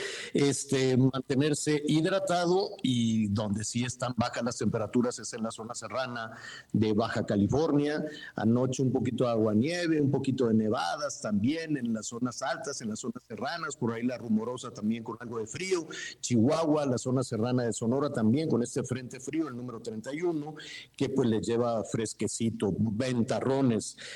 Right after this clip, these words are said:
Debería llevarles agua, desde luego, pero, pues, eh, eh, habrá que estar ahí muy, muy pendientes de esto. Las altas, eh, temperaturas se van a registrar. Fíjese usted, Michoacán, atención, pues sí,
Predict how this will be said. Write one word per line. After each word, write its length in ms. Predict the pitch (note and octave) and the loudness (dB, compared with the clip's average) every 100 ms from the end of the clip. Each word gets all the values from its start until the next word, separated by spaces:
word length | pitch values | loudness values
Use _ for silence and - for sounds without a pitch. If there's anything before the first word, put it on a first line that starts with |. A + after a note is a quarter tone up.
| - - | -10 -2
Debería 380 | G#2+ A2 C#3 | 0 2 2
llevarles 640 | D3+ B2 A2+ C3+ C#3 B2 - | 2 2 2 2 2 2 -2
agua, 680 | A#2+ D3+ B2+ B2 B2+ G3+ - | -2 0 0 0 0 -4 -2
desde 480 | G2+ G2+ G#2 G2+ G#2 | 0 2 0 0 0
luego, 500 | G2+ C#3 C3 C3+ C3+ C3+ _ _ - | 2 2 2 0 -4 -12 _ _ -4
pero, 440 | B2 B2+ C#3 C#3 C3+ - - | 0 2 0 -2 -6 -10 -2
pues, 300 | G#2+ - A#2+ | -2 0 -2
eh, 560 | G#2+ G#2+ G2+ F#2+ - _ - | 0 2 2 0 -2 _ -10
eh, 260 | A2 G#2 - | -6 -4 -2
habrá 380 | - F#2+ A2 A2+ | 0 0 0 0
que 120 | A#2+ | -2
estar 380 | G#2+ - G#2+ G#2+ | -2 -2 0 2
ahí 260 | G2 G2+ G2 | 2 4 4
muy, 320 | G#2+ G#2+ G#2 - - - | 4 4 2 -4 -12 0
muy 160 | A#2 | 2
pendientes 600 | A#2 A2+ G#2+ A2+ A2 A2 | 4 4 4 4 4 0
de 120 | F#2+ G#2+ | 2 0
esto. 280 | - - G#2+ | 0 -2 2
Las 320 | A#2+ A#2+ - | 2 2 0
altas, 480 | C#3+ D3 D3+ C3+ C3+ | 0 0 0 0 -2
eh, 180 | A#2+ | 0
temperaturas 720 | A#2+ A#2+ A2 A2+ A2 E3 F3 | 0 2 2 2 2 2 2
se 80 | D3 | 0
van 100 | C#3 | 0
a 60 | D3+ | 0
registrar. 600 | C3+ G#2+ - D3 D#3 E3 - - - - | 0 -2 -2 -2 -2 -2 -6 -10 -14 -2
Fíjese 260 | C3 C#3 C#3 | 0 2 -2
usted, 360 | - C#3 C3 | -2 -2 0
Michoacán, 1200 | A2+ A2+ A#2 B2+ B2 B2 - B2 A2 G#2+ D#3 F3+ F3 | 0 2 4 4 2 0 -6 -2 0 0 -2 0 0
atención, 580 | - B2+ G#2+ D#3 F#3 | 0 -2 0 0 0
pues 160 | E3+ A#2 | 0 -2
sí, 200 | - F#3 | -2 0